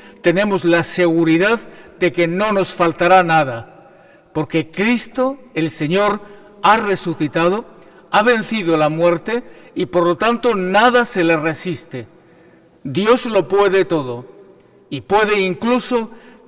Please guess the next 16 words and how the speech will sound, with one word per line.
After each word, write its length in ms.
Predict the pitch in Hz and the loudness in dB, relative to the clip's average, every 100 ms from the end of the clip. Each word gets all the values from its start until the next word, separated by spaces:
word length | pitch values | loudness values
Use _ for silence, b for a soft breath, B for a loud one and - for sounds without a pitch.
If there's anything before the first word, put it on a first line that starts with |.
| - | -2
calmar 760 | 170 160 156 196 233 247 240 - | 0 2 2 2 2 0 -6 -8
nuestros 1080 | 170 185 196 190 - - 175 175 170 - B B B B - | -6 -2 0 -2 -4 -4 0 0 -2 -6 B B B B -2
anhelos, 640 | 151 175 226 208 202 196 175 | 0 2 2 2 0 -2 -2
deseos, 800 | 165 - 214 220 196 190 180 - B B B - | -2 -2 -2 0 2 2 -2 -12 B B B -8
nuestras 460 | 180 175 202 185 196 | -4 -2 0 -2 0
ilusiones, 720 | 175 - 220 226 208 190 196 | -2 -2 -2 0 0 -2 -4
esperanzas. 880 | - - 175 220 214 - 190 185 B B B B - | -6 0 4 4 2 -2 0 0 B B B B -8
Dios 560 | 135 196 220 220 - | -4 -2 -2 -4 -10
sale 520 | - - 196 190 180 160 | -16 0 4 4 4 0
a 60 | |
nuestro 380 | 156 147 - 151 | -2 -8 -8 -8
encuentro. 560 | 147 139 139 127 131 117 _ _ _ b b b b _ | -6 -6 -8 -8 -14 -18 _ _ _ b b b b _
Hoy 380 | 165 180 185 175 | 2 4 4 4
es 300 | 180 180 - - | 2 -4 -14 -12
un 180 | 196 180 | -10 -4
momento 600 | 175 190 185 147 185 | -2 -2 -4 -4 -6